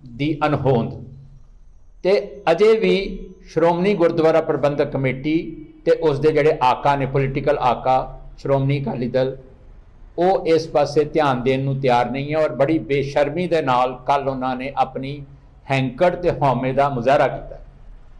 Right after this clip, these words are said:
ਪੂਰੀ ਤਾਨਾਸ਼ਾਹ ਤਰੀਕੇ ਦੇ ਨਾਲ ਕੱਲ੍ਹ ਜਥੇਦਾਰਾਂ ਨੂੰ ਲਾਇਆ ਗਿਆ।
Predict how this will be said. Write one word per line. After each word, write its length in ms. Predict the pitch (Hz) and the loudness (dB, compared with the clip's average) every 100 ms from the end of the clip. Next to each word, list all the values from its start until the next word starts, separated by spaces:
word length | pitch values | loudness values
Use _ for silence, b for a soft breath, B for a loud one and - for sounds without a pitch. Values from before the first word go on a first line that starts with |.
| - - - - - - - - - - - - - - | -20 -20 -20 -20 -20 -20 -20 -20 -20 -20 -20 -20 -20 -8
ਪੂਰੀ 420 | 185 208 240 240 | 0 2 4 2
ਤਾਨਾਸ਼ਾਹ 680 | 233 202 220 233 233 226 208 | 2 0 2 2 2 4 2
ਤਰੀਕੇ 460 | 208 170 160 170 156 | 4 0 0 2 2
ਦੇ 120 | 147 | 2
ਨਾਲ 360 | 135 131 135 | 2 2 2
ਕੱਲ੍ਹ 200 | 139 143 | 2 2
ਜਥੇਦਾਰਾਂ 500 | 120 123 131 131 127 | 0 -4 0 2 2
ਨੂੰ 160 | 127 123 | 0 0
ਲਾਇਆ 260 | 117 117 104 | 2 2 0
ਗਿਆ। 160 | 92 | -6